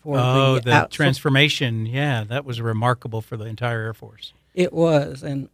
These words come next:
Speaker 1: that was a hard contract. It was, you know, a lot of people lost their jobs.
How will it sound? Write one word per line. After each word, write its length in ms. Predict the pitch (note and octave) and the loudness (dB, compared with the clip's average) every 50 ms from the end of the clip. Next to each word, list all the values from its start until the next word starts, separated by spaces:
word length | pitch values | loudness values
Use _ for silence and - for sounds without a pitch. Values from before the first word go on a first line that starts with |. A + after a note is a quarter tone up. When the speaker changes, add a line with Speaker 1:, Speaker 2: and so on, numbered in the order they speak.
| _ _ _ _ _ - - - | _ _ _ _ _ -16 -12 -4
Speaker 1:
that 140 | - F#3+ F#3 | -4 -4 -4
was 120 | F#3 E3+ | -4 -2
a 80 | F3 D3+ | -2 -2
hard 260 | A#2+ D#3+ E3+ D#3 C#3 - | 0 0 -2 -2 -2 -6
contract. 640 | - D3 D3+ C#3+ C#3 C3 - C#3 B2+ - C#3 _ E3 | -8 -4 -4 -2 -4 -4 -6 -8 -10 -10 -12 _ -14
It 140 | D#3+ C#3 C#3+ | -14 -12 -12
was, 180 | D3 C#3 C#3 D3+ | -12 -14 -12 -8
you 80 | E3 | -6
know, 140 | D#3 D3+ C#3+ | -4 -4 -4
a 80 | C#3+ C#3 | -4 -4
lot 160 | C#3 D3+ D3+ | -4 -4 -4
of 80 | D3+ | -4
people 280 | - F3 D#3+ - - D3+ | -6 -8 -10 -8 -6 -4
lost 300 | D3 C#3 C#3+ C#3 - - | -4 -4 -4 -6 -8 -10
their 120 | D#3+ D3 | -12 -12
jobs. 720 | B2+ B2+ C#3 C3+ C3 C3+ C#3 C#3+ C#3+ D3 D3+ D#3+ - - | -10 -8 -8 -8 -6 -6 -4 -4 -6 -6 -10 -16 -20 -20